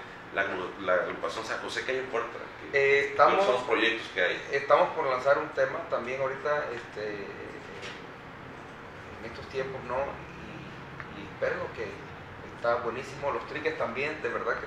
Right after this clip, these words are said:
Speaker 2: tenemos un, un, un, un, un tema que está casi en puerta y lo vamos a traer para acá para, para estrenarlo.
Speaker 1: ¿Qué, gracias. ¿Qué, qué agrupación, qué, qué escenario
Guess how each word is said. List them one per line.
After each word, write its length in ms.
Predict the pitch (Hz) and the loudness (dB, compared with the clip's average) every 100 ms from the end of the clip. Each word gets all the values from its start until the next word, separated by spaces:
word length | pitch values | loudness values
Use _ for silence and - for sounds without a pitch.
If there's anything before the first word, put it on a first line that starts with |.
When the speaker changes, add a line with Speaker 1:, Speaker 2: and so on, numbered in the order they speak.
| - | -4
Speaker 2:
tenemos 240 | 113 110 123 | -4 -4 -6
un, 380 | 131 127 - 117 | -8 -10 -10 -8
un, 40 | 110 | -8
un, 680 | 113 110 113 120 120 123 123 | -8 -8 -8 -8 -10 -8 -8
un, 40 | |
un 320 | 113 110 - - | -8 -8 -8 -4
tema 260 | 120 120 | 0 -2
que 80 | - | -2
está 300 | - 117 120 - - - - - | -2 0 0 -4 -12 -12 -12 -2
casi 220 | 123 123 131 | 0 0 -2
en 80 | - | 4
puerta 380 | 131 131 160 151 - - - - - - - 110 | 4 6 2 2 -6 -12 -14 -14 -14 -14 -12 -10
y 120 | 110 107 - - - 113 | -8 -10 -12 -14 -8 0
lo 80 | 104 | 2
vamos 260 | 107 - | 2 -2
a 40 | - | -4
traer 160 | - | -2
para 120 | - | -2
acá 160 | - 147 | 0 0
para, 140 | 147 127 - - - - | 0 -4 -8 -12 -8 2
para 160 | 110 | 2
estrenarlo. 340 | - 110 117 - - - - - - | 2 -2 -2 -2 -6 -12 -12 -12 6
Speaker 1:
¿Qué, 400 | 127 151 151 110 | 10 10 10 8
gracias. 380 | - 117 123 - - | 8 8 6 -2 4
¿Qué, 220 | 131 - | 4 8
qué 100 | 131 147 | 12 12
agrupación, 720 | - 139 127 123 139 147 147 | 12 10 8 8 6 6 6
qué, 140 | 123 - | 2 8
qué 120 | 143 | 8
escenario 840 | 151 165 143 143 151 156 131 107 | 8 6 8 10 10 8 8 6